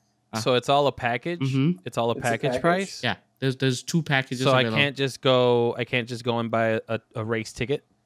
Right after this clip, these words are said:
Speaker 1: I, it doesn't look that way. Um, like, you
Speaker 2: Oh, it's gotta be
Speaker 3: Okay, for the package for the th-, four days, I'm going to say that it's seven hundred fifty dollars.
Speaker 2: No. No, I don't
Speaker 1: Less.
Speaker 2: think so.
Speaker 1: Okay, less.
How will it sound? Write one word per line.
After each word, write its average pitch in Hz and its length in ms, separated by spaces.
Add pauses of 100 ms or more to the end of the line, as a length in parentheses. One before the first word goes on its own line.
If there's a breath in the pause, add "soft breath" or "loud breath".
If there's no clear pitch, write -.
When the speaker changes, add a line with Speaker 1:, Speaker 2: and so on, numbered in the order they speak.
(440)
Speaker 1:
I, 135 140
it 147 120
doesn't 175 360
look 135 200 (160)
that 90 240
way. 85 280 (360)
Um, 107 420
like, 143 240
you 156 80
Speaker 2:
Oh, 104 180
it's 110 140
gotta 123 200
be 107 240
Speaker 3:
Okay, - 260 (300)
for 156 120
the 143 100
package 160 680
for - 160
the 127 100
th-, - 360 (120)
four 131 260
days, - 580 (640)
I'm 135 280
going 143 260
to 143 160
say - 560 (200)
that 78 120
it's - 260 (100)
seven - 800
hundred 117 300
fifty 107 220
dollars. - 420 (220)
Speaker 2:
No. 104 120
No, 98 280 (460)
I - 20
don't 131 120
Speaker 1:
Less. 120 280
Speaker 2:
think 98 140
so. 135 80
Speaker 1:
Okay, 143 180
less. 120 400